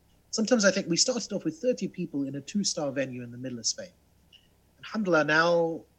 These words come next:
uh, twelve years later, you know, we, we've been blessed that there is some barakah in the air, because certainly we're not responsible. We, we cannot, no one person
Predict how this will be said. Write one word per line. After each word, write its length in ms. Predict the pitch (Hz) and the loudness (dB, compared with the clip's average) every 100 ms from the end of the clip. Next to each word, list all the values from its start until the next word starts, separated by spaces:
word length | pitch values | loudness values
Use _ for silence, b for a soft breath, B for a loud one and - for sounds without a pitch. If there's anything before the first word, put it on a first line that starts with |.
| _ | _
uh, 20 | _ - - | _ -20 -6
twelve 260 | 165 165 | 2 2
years 240 | 151 156 139 | 4 0 2
later, 560 | 143 147 147 135 135 - _ _ _ _ _ _ _ _ 139 | 2 2 2 2 -2 -8 _ _ _ _ _ _ _ _ 2
you 140 | 160 | 6
know, 140 | 156 | 8
we, 220 | 139 143 156 | 6 4 2
we've 220 | 160 151 | 2 0
been 160 | 160 143 | 0 2
blessed 300 | 202 175 - | 4 4 0
that 180 | 202 | -4
there 200 | 160 165 | 2 4
is 360 | 226 196 - - _ _ _ - | 4 2 0 -4 _ _ _ -2
some 400 | - - 214 190 | 2 4 2 4
barakah 540 | 175 185 151 131 117 147 | 6 6 4 -4 -12 -12
in 160 | 143 | -10
the 180 | 139 165 | -2 0
air, 160 | 160 123 | 0 0
because 600 | 127 135 131 120 - - _ _ _ _ _ _ - | -4 -6 -2 0 -2 -4 _ _ _ _ _ _ -4
certainly 380 | - 202 202 170 | 4 6 6 4
we're 180 | 156 170 | 6 6
not 180 | - 151 | 6 2
responsible. 840 | 143 - 160 147 123 123 117 107 _ _ _ _ _ _ _ _ | -2 -2 -2 -4 -6 -8 -12 -16 _ _ _ _ _ _ _ _
We, 100 | 147 | -4
we 100 | 165 | -4
cannot, 380 | - 185 175 156 | 2 4 4 4
no 120 | 180 | 6
one 280 | 180 165 170 | 6 4 2
person 640 | 160 147 - 117 110 107 | 0 0 0 -2 -14 -18